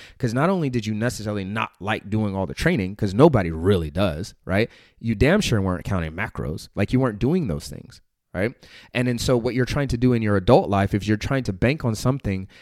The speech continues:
that you never had in the first place. And this is why you find yourself constantly, like, falling short of your goal, you're not getting there, right?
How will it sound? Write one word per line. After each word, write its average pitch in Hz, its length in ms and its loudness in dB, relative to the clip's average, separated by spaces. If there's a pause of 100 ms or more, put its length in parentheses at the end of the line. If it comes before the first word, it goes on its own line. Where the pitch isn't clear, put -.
(260)
that 117 160 6
you 117 100 6
never 117 300 6
had 120 340 2
in 90 80 -2
the 85 80 -4
first - 320 0
place. - 300 -8 (260)
And 113 160 -2
this 135 180 6
is 160 160 4
why 92 360 0 (260)
you 107 120 -2
find 123 260 0
yourself 110 400 -2 (100)
constantly, 120 960 -4 (380)
like, 113 200 -4
falling 117 480 4
short 107 240 0
of 95 100 -4
your 92 120 -4
goal, - 320 -4 (380)
you're 127 140 2
not 120 480 -4
getting 120 380 2
there, - 240 -14 (440)
right? 95 280 -2